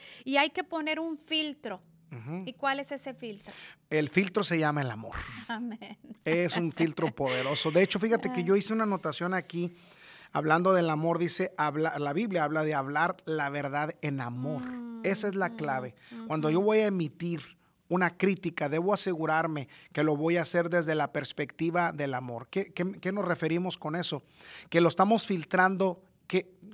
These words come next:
Speaker 2: te lo voy a explicar de esta manera. Cuando yo doy una crítica a alguien, tengo que estar consciente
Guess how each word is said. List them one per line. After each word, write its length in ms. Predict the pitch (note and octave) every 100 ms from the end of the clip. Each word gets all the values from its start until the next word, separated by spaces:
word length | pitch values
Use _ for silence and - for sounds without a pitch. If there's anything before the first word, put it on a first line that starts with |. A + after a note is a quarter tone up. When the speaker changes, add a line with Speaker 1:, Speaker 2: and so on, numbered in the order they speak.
| - _ _
Speaker 2:
te 100 | G#3
lo 80 | G3+
voy 140 | A#3
a 20 |
explicar 400 | A#3+ A#3+ F3 F3+
de 60 | F#3+
esta 160 | E3+ D#3
manera. 400 | D3 C3+ A#2+ -
Cuando 240 | E3 D#3+
yo 180 | D#3+ F#3
doy 140 | G#3
una 200 | G#3+ G#3
crítica 440 | - F#3+ F#3+ F3 E3
a 20 |
alguien, 260 | E3 D3+ C3+
tengo 340 | G#3 A#3 G#3+
que 80 | G3+
estar 240 | F3 F#3
consciente 640 | F3+ E3+ D3 D#3+ D#3 C#3+